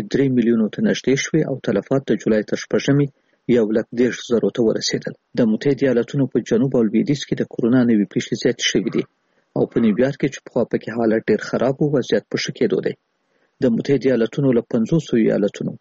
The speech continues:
په نهه دېرشو کې د کرونا د مثبتو پیښو ګراف په لوړېدو دی او په تیرو اووه ورځو کې په منځنۍ کچه هره ورځ شاوخوا پنځوس زره کسان په کرونا ویروس اخته شوي دي، چې دا د یوې میاشتې مخکې پیښو دوه برابره دي. د فلوریدا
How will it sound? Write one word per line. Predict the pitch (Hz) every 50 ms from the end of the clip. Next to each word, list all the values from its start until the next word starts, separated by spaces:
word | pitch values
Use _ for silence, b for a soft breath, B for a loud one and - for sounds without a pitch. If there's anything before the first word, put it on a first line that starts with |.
| _ _
په | - 127
نهه | 123 135 151 139 139 113
دېرشو | 113 107 - - - 110
کې | - -
د | - 110 -
کرونا | - - 120 113 131 139
د | 135 123 113
مثبتو | 104 107 - - - 160 - - 123 -
پیښو | 127 113 - 117 98 -
ګراف | 110 117 135 139 -
په | - - 110
لوړېدو | 101 104 101 - - - - 127 139
دی | 170 170 165 _ _ _ _ _ _ _ -
او | 117 117
په | 113 - 143
تیرو | 131 - - 156 147 143
اووه | 139 135 151 156
ورځو | 135 117 110 - - 110
کې | - - 147 -
په | 120 117
منځنۍ | 117 117 113 - 143 143 160 143 -
کچه | - 120 - - - - - -
هره | - 165 165 160 139
ورځ | 110 - 120 101 - - -
شاوخوا | - 147 135 131 - - 135 - -
پنځوس | - 120 113 - - 170 156 - -
زره | 123 110 -
کسان | - - - 123 107 104 -
په | - -
کرونا | - - 117 107 107 104
ویروس | 101 98 101 101 - -
اخته | 113 - - - -
شوي | - - - 165 160
دي، | 165 185 170 - _ b b b b b b b
چې | - 127
دا | 113 151 151
د | 143 -
یوې | 123 113 117 147 151 139
میاشتې | 143 147 135 - - - 123
مخکې | 117 135 156 - - - 131 -
پیښو | 120 98 - - - 107 104
دوه | 131 135
برابره | 123 - - 104 - - - - - -
دي. | - - _ _ _ _ _ _ _ _ _ _ -
د | - 120 120 107 - -
فلوریدا | - 113 113 113 117 123 113 139 135